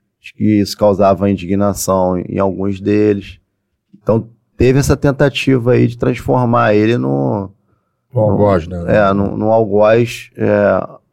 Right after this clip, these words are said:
Speaker 2: Que justificou
Speaker 1: após a morte
Speaker 2: aquela
Speaker 1: dele.
Speaker 2: ação, né?
Speaker 1: E aí o nosso questionamento era o seguinte: pô, se ele era uma pessoa tão ruim pra vocês que estão afirmando isso agora, por que que não vieram em sede policial e não noticiaram esses fatos que vocês estão noticiando?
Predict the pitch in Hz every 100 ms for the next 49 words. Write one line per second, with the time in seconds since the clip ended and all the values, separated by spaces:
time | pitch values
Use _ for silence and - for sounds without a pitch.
0 | _ _ _ 110 98 120 - 120 120 117
1 | 127 143 120 131 123 131 117 95 85 -
2 | _ _ _ _ - 139 139 143 139 -
3 | 143 117 135 135 131 135 135 139 147 156
4 | 123 110 - 123 107 131 139 143 131 127
5 | 127 113 113 - 127 139 131 120 107 95
6 | 101 95 98 92 95 - - 98 - 98
7 | 95 95 90 - 95 123 123 - - 151
8 | 147 120 120 113 110 104 113 104 - 107
9 | 101 123 127 135 135 135 - 135 127 117
10 | 113 - - - 120 117 - 110 113 101
11 | 120 117 113 - 117 95